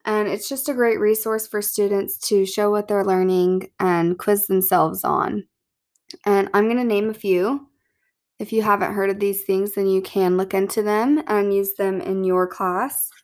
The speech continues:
There is Kahoot, which is one of my personal favorites, and it helps the students quiz themselves, and you can create trivias on there.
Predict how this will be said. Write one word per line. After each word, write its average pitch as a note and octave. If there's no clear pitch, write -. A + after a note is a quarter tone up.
There G#3
is G3+
Kahoot, A3+
which G#3+
is G#3
one G3+
of G3+
my G3
personal G3
favorites, F#3+
and F#3+
it F#3
helps F#3
the -
students F#3+
quiz G3
themselves, G3
and F#3+
you F3+
can G3
create F#3
trivias F#3+
on F3+
there. F3